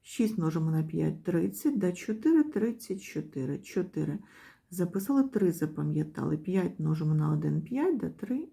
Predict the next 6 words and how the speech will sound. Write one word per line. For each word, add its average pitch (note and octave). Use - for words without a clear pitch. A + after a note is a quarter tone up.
вісім. G3+
Виконуємо E3
віднімання, A#3
в F#3+
остачі B3+
нуль. D#3+